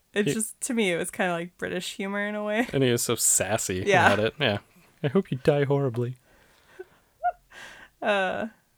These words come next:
Speaker 1: what was your cringiest line or moment?
Speaker 2: There was the scenes, like, a lot of it at points gave me anxiety. Like I mentioned when he, uh, Fred and is tracking dog poop all over the living room. I'm like, "Oh, God."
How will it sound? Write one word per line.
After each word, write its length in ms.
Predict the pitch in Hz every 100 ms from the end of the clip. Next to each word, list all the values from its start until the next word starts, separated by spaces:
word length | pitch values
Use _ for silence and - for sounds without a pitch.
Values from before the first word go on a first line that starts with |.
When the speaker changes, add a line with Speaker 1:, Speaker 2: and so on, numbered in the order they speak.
| _
Speaker 1:
what 100 | 233
was 120 | 254
your 100 | 247
cringiest 560 | 220 - 220 214 190 -
line 160 | 180 180
or 80 |
moment? 360 | 180 175 180 185 _ _
Speaker 2:
There 180 | 165 196
was 240 | 214 233 -
the 100 | 175
scenes, 440 | - 143 151 151
like, 220 | 117 104 - _ _ _
a 100 | 131
lot 340 | 113 123 160
of 100 | 196
it 160 | 170 - - - _ - -
at 160 | 131
points 340 | - 135 127 -
gave 200 | 117 117
me 140 | 117
anxiety. 720 | 104 98 87 85 98 107 110 - _
Like 140 | 107 104
I 80 |
mentioned 420 | 107 107 - 117 107
when 140 | 104
he, 380 | 104 101 101 - _ _ _
uh, 240 | - 92 90
Fred 360 | - 117 107 107
and 220 | 104 107 - -
is 140 | 110
tracking 420 | - 120 104 107 98
dog 300 | 90 92 -
poop 260 | 110 98
all 220 | 98 104
over 220 | 101 104 101
the 100 | 98
living 280 | 95 117
room. 160 | 113 117
I'm 100 | 98
like, 200 | 98 92
"Oh, 160 | - 92 -
God." 340 | - - -